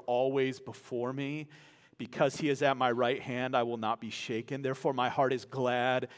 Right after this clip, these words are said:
and my whole being rejoices. My flesh dwells secure, for you will not abandon my soul to Sheol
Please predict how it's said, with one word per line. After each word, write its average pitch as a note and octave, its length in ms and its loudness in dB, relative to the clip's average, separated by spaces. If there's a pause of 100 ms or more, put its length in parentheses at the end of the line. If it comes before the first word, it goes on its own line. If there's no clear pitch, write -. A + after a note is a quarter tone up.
(640)
and C#3+ 140 -4
my C3 140 2
whole D3 260 -4
being E3+ 560 -6
rejoices. C3+ 720 -4
My B2+ 180 0
flesh E3 560 0
dwells D3+ 480 4
secure, C#3 640 -8
for D#3 160 -8
you D#3+ 160 -10
will F#3+ 140 -4
not C#3 380 0
abandon D3 520 -4
my B2+ 160 -2
soul C#3 300 -6
to B2+ 160 -8
Sheol F#2+ 600 -10